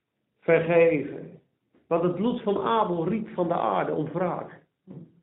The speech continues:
Dat bloed riep en God hoorde het. "Ik, ik hoor het bloed van uw broeder Abel tot mij roepen van de aarde." Het bloed spreekt. Maar wat spreekt het bloed van Jezus? "Het is volbracht."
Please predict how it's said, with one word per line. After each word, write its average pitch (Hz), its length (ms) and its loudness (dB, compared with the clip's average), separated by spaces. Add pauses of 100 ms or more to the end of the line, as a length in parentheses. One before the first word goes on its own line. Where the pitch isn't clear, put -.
(500)
Dat 160 200 0
bloed 202 240 0
riep 190 260 2
en 156 120 -2
God 190 220 -2
hoorde 190 360 0
het. 131 140 -4
"Ik, - 140 -4 (260)
ik 214 120 -2
hoor 254 340 2
het 180 160 0
bloed 226 280 -4
van 226 200 -2
uw 220 120 -2
broeder 220 460 0
Abel 226 640 -2 (100)
tot 208 200 -4
mij 190 180 0
roepen 190 280 -4
van 180 140 -2
de 180 60 -2
aarde." - 380 -6 (580)
Het 160 160 -2
bloed 220 260 0
spreekt. - 520 -2 (220)
Maar 190 140 4
wat 139 200 4
spreekt 247 360 4
het 226 120 0
bloed 254 260 -2
van 247 160 0
Jezus? 226 600 0 (2500)
"Het 208 200 4
is 220 140 0
volbracht." 240 560 4